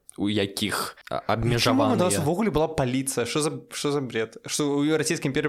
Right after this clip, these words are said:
Speaker 2: была паліцыя?
Speaker 1: Ну, жандармы, <laughs> да.
Speaker 2: Ну, да, да, жандармская тады, а не паліцэйская.
Speaker 1: Да нет,
Speaker 2: Адку-,
Speaker 1: паліцэйская
Speaker 2: адкуль
Speaker 1: ж.
Speaker 2: у нас гэты амерыканскі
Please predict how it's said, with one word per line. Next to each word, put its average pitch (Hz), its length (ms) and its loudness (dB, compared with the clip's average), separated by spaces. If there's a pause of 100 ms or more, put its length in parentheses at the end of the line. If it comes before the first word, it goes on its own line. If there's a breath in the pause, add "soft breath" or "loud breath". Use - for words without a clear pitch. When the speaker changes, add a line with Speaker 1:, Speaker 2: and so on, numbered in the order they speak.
Speaker 2:
была 135 80 0
паліцыя? 127 480 0
Speaker 1:
Ну, 101 320 0
жандармы, 98 600 -2
<laughs> - 100 -12
да. - 160 -10
Speaker 2:
Ну, 143 80 0 (160)
да, 175 160 2
да, 170 160 4
жандармская 156 640 2
тады, 123 160 -2
а 123 80 0
не 123 80 -2
паліцэйская. 120 720 -4
Speaker 1:
Да 101 80 -2
нет, 87 240 -4
Speaker 2:
Адку-, 147 240 0
Speaker 1:
паліцэйская 196 80 4
Speaker 2:
адкуль 226 280 0
Speaker 1:
ж. 240 40 4
Speaker 2:
у 220 80 4
нас 180 80 0
гэты 160 160 2
амерыканскі 147 560 0